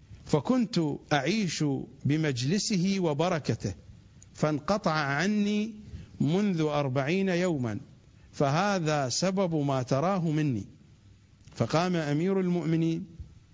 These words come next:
عليه السلام وصلى ركعتين ومسح بكفه عليها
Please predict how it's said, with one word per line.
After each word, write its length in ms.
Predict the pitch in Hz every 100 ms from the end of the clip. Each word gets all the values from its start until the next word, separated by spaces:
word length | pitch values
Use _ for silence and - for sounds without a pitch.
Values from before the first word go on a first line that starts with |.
| - - -
عليه 320 | 135 139 123
السلام 480 | 120 - 135 131 143 - - - -
وصلى 600 | 120 - 170 185 175 165
ركعتين 760 | 151 143 135 139 156 156 160 - - - - - - - -
ومسح 480 | 120 170 - - 160
بكفه 640 | 147 - 147 - 147 151
عليها 800 | 131 143 147 135 135 143 - -